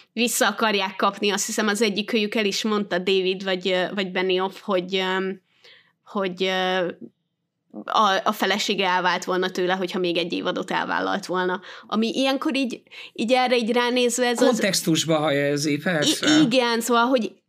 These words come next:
Speaker 1: én megértem, hogy miért van az, amikor úgy döntenek készítők, hogy ezt nem akarják tovább csinálni ők, és most be fogják fejezni,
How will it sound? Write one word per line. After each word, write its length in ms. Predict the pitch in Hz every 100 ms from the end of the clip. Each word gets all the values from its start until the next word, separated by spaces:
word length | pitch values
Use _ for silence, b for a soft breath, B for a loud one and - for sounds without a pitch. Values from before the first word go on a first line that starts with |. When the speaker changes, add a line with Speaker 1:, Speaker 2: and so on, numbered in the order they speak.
| _ -
Speaker 1:
én 220 | 247 262
megértem, 760 | 269 262 247 208 - 214 196
hogy 160 | 208 190
miért 300 | 214 208 208
van 380 | 214 202 196 -
az, 320 | 190 196 208
amikor 380 | 208 202 202 208
úgy 160 | 220 185
döntenek 460 | 190 196 202 196
készítők, 520 | - 208 - 180 208
hogy 200 | - 202
ezt 200 | 185 185
nem 120 | 208 185
akarják 720 | 180 190 185 175 175 - -
tovább 320 | - 185 175
csinálni 440 | - - 190 190 190
ők, 160 | 190
és 140 | 196 -
most 260 | 196 196
be 100 | -
fogják 420 | 196 208 208 185 -
fejezni, 720 | - 185 147 190 220 220